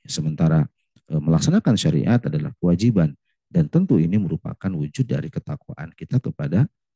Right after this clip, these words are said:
Allah Subhanahu wa Ta'ala. Demikian kaum muslimin yang Allah muliakan, eh, kita sama-sama berharap, ya, setelah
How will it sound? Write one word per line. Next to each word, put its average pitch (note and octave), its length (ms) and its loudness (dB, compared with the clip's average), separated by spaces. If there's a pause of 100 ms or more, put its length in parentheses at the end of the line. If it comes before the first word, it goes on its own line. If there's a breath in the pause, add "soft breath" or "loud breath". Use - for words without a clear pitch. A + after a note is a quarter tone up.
Allah D#2+ 240 2
Subhanahu - 640 -10
wa - 80 -14
Ta'ala. - 400 -18 (720 soft breath)
Demikian C3+ 400 4
kaum A2 160 6
muslimin B2 320 2
yang F2 220 4 (100)
Allah E2 240 -4
muliakan, G#2+ 800 2 (160)
eh, A#2 380 -16 (180)
kita - 320 -10
sama-sama E2 480 -4
berharap, F2 400 0
ya, G#2+ 160 2 (480)
setelah D2+ 320 0